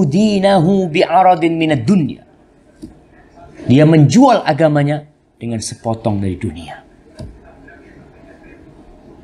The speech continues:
"Likulli ummatin fitnah, wa fitnatu ummati al-mal."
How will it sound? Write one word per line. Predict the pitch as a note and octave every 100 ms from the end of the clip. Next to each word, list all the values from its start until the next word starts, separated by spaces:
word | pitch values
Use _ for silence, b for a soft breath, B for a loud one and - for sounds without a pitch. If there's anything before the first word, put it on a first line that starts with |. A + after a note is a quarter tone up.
| - - - - - - - - - - -
"Likulli | A2 A2 - B2+ A#2+
ummatin | C#3 A#2+ G#2+ - G2+ F2+
fitnah, | A#2 - G2+ - - _ _ _ _ _ _ - - - - - - -
wa | G#2+
fitnatu | - C3 B2 A#2 G2+ - -
ummati | A#2 G#2 G2+ - G#2 G2+
al-mal." | G2+ F2+ F2 F2 D#2+ - -